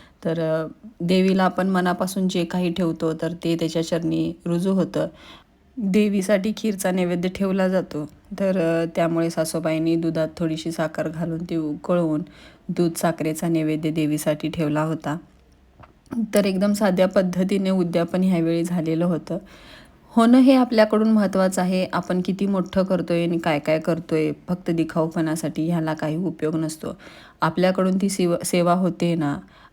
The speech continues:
आपल्याकडून ती सेवा जी आहे, ती जी पूजा आहे, ती व्यवस्थितरित्या होते ना, की हेच पाहिजे किंवा तेच पाहिजे, तेच असायला पाहिजे होतं, असं काही नसतं. देवी आपल्याला येऊन सांगत नाही की "मला तू हे का ठेवलं नाहीस, हे असंच का केलं नाहीस?"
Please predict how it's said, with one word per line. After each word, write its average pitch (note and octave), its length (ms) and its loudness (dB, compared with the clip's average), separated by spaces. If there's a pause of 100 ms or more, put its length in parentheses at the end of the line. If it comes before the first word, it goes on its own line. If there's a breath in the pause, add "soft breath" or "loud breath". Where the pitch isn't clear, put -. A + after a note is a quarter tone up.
आपल्याकडून F#3+ 1000 2
ती G3 400 -4 (520)
सेवा F#3+ 340 4
जी F#3+ 180 2
आहे, E3+ 300 2
ती F#3 220 -2
जी F#3 100 0
पूजा F#3 420 2
आहे, E3 300 0 (380 loud breath)
ती G#3+ 100 2
व्यवस्थितरित्या G3+ 760 2
होते F#3+ 320 2
ना, E3+ 120 0 (120)
की A3+ 80 -4
हेच F#3+ 380 2
पाहिजे F3 500 2
किंवा F3 240 -2 (120)
तेच F#3+ 200 0
पाहिजे, F3 480 -2
तेच F3 240 -2
असायला F3 380 0
पाहिजे F3 340 -2
होतं, D#3+ 220 -2
असं F3 260 -4
काही E3+ 320 -2
नसतं. F3 380 -4 (480 loud breath)
देवी F#3+ 280 2
आपल्याला F#3+ 340 2
येऊन F#3+ 220 2
सांगत F3+ 360 -2
नाही F3 200 0
की E3+ 120 -6
"मला E3+ 240 0
तू F3 140 -4
हे F#3 140 0
का F3 200 0
ठेवलं F3 380 0
नाहीस, E3+ 320 0
हे F#3 60 0
असंच E3+ 380 -2
का D#3+ 200 -2
केलं F3 320 -4
नाहीस?" F3 320 -4